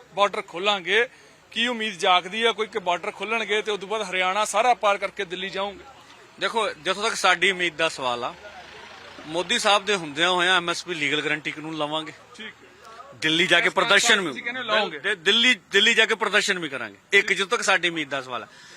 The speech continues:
Speaker 2: ਜਿੱਥੋਂ ਤੱਕ ਸਵਾਲ ਹੈ ਹਰਿਆਣਾ ਇਲੈਕਸ਼ਨ ਦਾ, ਜੇ ਹਰਿਆਣੇ ਦੇ ਵਿੱਚ ਬਾਹੂਬਲ, ਧੰਨਬਲ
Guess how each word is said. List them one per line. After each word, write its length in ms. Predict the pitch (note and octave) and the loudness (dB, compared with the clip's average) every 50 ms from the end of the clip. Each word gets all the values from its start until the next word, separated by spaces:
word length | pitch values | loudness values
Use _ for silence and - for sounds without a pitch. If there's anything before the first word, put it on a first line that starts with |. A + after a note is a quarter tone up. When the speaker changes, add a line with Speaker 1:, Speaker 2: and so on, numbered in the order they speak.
| - - - | -20 -20 -6
Speaker 2:
ਜਿੱਥੋਂ 180 | C#3 F3+ F#3+ - | -4 -4 0 2
ਤੱਕ 120 | C4 A#3 | 0 0
ਸਵਾਲ 240 | G3+ G#3+ G3+ G3 G#3+ | 2 0 0 2 4
ਹੈ 140 | A#3+ A3 A#3 | 4 4 4
ਹਰਿਆਣਾ 240 | A3+ A3+ G#3 F3+ E3+ | 4 6 6 6 6
ਇਲੈਕਸ਼ਨ 360 | D#3+ D3 C3+ - - B2+ G#2+ | 4 4 0 -2 -8 -10 -10
ਦਾ, 120 | G2 F2+ F#2+ F#2+ F#2 - - - - - - - - - - - - - | -12 -12 -12 -14 -16 -18 -18 -18 -16 -16 -18 -18 -18 -20 -20 -18 -12 -8
ਜੇ 440 | - - G3 A3+ C4+ C#4+ C4 G3+ D3 - - - - | 0 4 6 8 10 10 8 8 6 4 -4 -4 2
ਹਰਿਆਣੇ 360 | A3+ C#4+ D4+ C#4+ B3+ A3 G3+ | 6 6 8 8 8 6 6
ਦੇ 120 | F#3 E3+ D#3 | 6 4 2
ਵਿੱਚ 240 | C3 B2 - - - - - - | 0 -2 -8 -10 -14 -16 -20 -20
ਬਾਹੂਬਲ, 680 | C3 B2 D3+ D#3 E3 D#3+ F3+ F#3 F3+ E3 F3 F3 E3+ E3+ - - - - - - - - - - - | -8 0 4 4 6 6 6 4 6 6 4 4 4 0 -6 -16 -20 -20 -20 -20 -20 -20 -20 -2 2
ਧੰਨਬਲ 580 | A3+ A3+ A3 F#3+ D#3+ D#3 D#3+ F3+ F#3 F#3 F3+ F3+ | 6 6 6 6 4 2 4 6 4 4 4 0